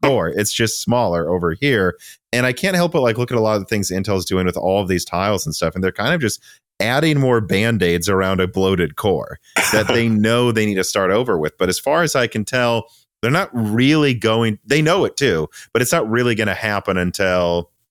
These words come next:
Speaker 1: Panther Lake, right? Like, I think Arrow Lake's, like, halfway to the Jim Keller cores. And then Panther Lake is the new rentable unit thing where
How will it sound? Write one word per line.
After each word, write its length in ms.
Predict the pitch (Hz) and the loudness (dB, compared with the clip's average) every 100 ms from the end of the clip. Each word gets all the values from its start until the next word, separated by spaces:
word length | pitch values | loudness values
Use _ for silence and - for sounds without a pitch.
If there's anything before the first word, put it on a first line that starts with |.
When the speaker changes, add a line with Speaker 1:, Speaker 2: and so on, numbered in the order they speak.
| _ _ _ - | _ _ _ -4
Speaker 1:
Panther 320 | 135 123 104 | -2 0 0
Lake, 240 | 78 64 | 0 -2
right? 240 | 107 113 113 | 0 0 0
Like, 220 | 110 - | 0 0
I 80 | 113 | 0
think 200 | 143 123 | -2 -2
Arrow 240 | 113 127 127 | 0 2 2
Lake's, 300 | 120 - - - _ _ _ _ - | 0 -2 -8 -16 _ _ _ _ -2
like, 340 | 104 98 - - - | 0 0 -4 -16 -10
halfway 520 | - 104 104 113 107 | -6 -4 -2 0 0
to 220 | 104 104 | 0 0
the 120 | 92 85 | 0 0
Jim 260 | 90 95 | -2 -2
Keller 320 | 85 90 90 | -2 -2 0
cores. 540 | 85 90 85 80 82 - - - _ - | 0 0 0 0 -2 -6 -14 -20 _ -4
And 180 | 107 101 | -2 2
then 640 | 107 104 98 95 92 92 - | 2 2 2 0 0 -2 -6
Panther 400 | - 110 113 113 | -4 -2 0 0
Lake 260 | 92 85 | 0 0
is 180 | 90 82 | -2 -4
the 100 | 92 | -2
new 180 | 95 92 | 0 0
rentable 420 | 85 98 - 95 | 0 -2 -2 -2
unit 400 | 92 104 98 98 | 0 2 0 -2
thing 360 | - 95 92 92 | 0 0 0 0
where 260 | 90 82 | 0 -2